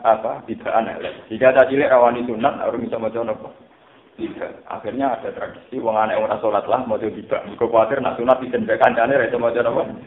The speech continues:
Tidak. Karena apa? Mereka akan kasar. Wong naruhan ora iso maca tibak, wong sedan ora iso maca tibak. Lah ternyata bahasa kasar ini membantu berkembangnya apa? Syariat.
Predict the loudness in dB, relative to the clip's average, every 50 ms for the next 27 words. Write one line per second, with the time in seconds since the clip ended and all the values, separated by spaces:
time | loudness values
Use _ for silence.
0 | -16 -16 -16 -14 -12 -10 -12 -12 -12 -16 -20 -20 -20 -20 -20 -20 -20 -20 -20 -20
1 | _ _ _ _ _ _ _ _ _ _ _ _ _ _ _ 4 4 4 6 6
2 | 4 4 4 4 4 4 4 4 6 6 6 6 6 4 4 6 6 6 6 4
3 | 4 0 0 0 0 -4 -8 -8 -10 -8 -8 -8 -8 -10 -12 -14 -18 -20 -20 _
4 | _ _ _ -20 -16 -10 -4 0 2 2 2 2 2 0 0 0 -2 -2 -2 -2
5 | -2 -2 -2 -4 -6 -6 -8 -6 -4 -4 -2 -2 -4 -4 -4 -6 -4 -2 -2 -2
6 | -2 -2 -4 -6 -4 -6 -6 -6 -6 -8 -10 -12 -18 -12 -4 0 0 0 0 0
7 | -2 0 2 2 6 4 4 6 4 2 4 2 0 2 2 0 2 2 2 2
8 | 2 -2 -2 -2 -2 -2 2 2 2 2 2 0 -4 -6 -8 -6 -8 -8 -6 -4
9 | -2 0 0 0 0 -2 -2 -2 -2 -4 -2 0 0 0 0 -2 -4